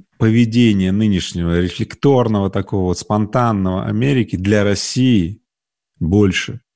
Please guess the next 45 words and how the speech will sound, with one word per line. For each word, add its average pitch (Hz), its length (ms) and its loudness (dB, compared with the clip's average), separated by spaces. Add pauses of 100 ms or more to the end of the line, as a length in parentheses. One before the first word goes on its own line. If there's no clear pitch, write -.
(1300)
Гораздо 107 440 0
больше. 98 340 0
Другое 147 400 2
дело, 139 320 2
что, 107 400 -2 (640)
э, 101 960 -2
внешняя 135 360 0
политика, 135 600 0
ну, 107 460 -2
должна 151 500 0
обладать 104 480 0
какой-то 90 380 -4
такой 87 260 -4
преемственностью, 101 960 0
да, 95 220 0
и 87 40 2
такой, 87 360 -2
типа, - 360 -4
цепкостью 110 720 -4
и - 40 0
так 90 240 -4
далее, 113 440 2
говорить, 98 340 -2
вот, 117 280 0
если 107 220 -2
они 98 160 0
выходят, 104 500 0
то 92 80 -6
мы 92 140 0
против 110 400 -4
и 95 40 -6
так 110 200 -4
далее. 165 240 2
И 120 40 4
в 131 40 2
этом 147 180 0
смысле 113 400 -4
я 104 140 2
не 101 160 -4
комментирую, 95 580 -2
я 95 140 0
же 90 160 -2
не 90 220 0
сотрудник 95 520 -2
мид, - 140 -10